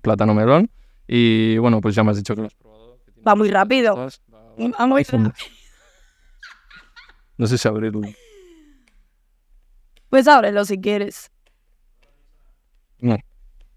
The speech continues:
Speaker 1: Que con Marina el Mambo.
Speaker 2: Literal. Pues justo solo tengo ese. Vi el de Nicole, que era como súper random el
Speaker 1: Sí,
Speaker 2: de Nicole.
Speaker 1: parejas.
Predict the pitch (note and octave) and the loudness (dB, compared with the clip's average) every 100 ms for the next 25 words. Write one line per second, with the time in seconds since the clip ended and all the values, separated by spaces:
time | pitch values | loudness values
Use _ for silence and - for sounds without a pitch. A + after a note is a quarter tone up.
0 | _ _ _ - _ _ _ - - - | _ _ _ -20 _ _ _ -20 -20 -16
1 | - A2+ A#2 A2+ A#2+ C3+ C#3 A#2+ A#2 G#2+ | -4 0 2 2 2 2 2 2 0 -4
2 | G#2+ _ _ _ _ _ _ _ - A#3+ | -8 _ _ _ _ _ _ _ -4 0
3 | A#3+ A3 G#3+ G#3 G3+ _ - G#3 G#3+ - | 0 2 2 4 2 _ -10 -6 -6 -8
4 | - B3+ E4 D4 D4 C4+ C4+ B3 A#3 A3 | -6 -4 -4 0 2 2 2 0 -2 0
5 | C4+ D4 D4 A#3+ C4+ E4 D4 A#3+ - A3 | 0 2 0 0 0 0 -2 -6 -6 -4
6 | A3+ A#3+ A3 - G#3+ G#3 G3+ G#3+ A#3 B3 | -2 -2 -6 -6 -8 -6 -2 0 0 0
7 | B3+ B3 A#3+ A3 A#3+ A#3+ A3+ - - | 0 0 -2 -2 -2 -2 -4 -10 -18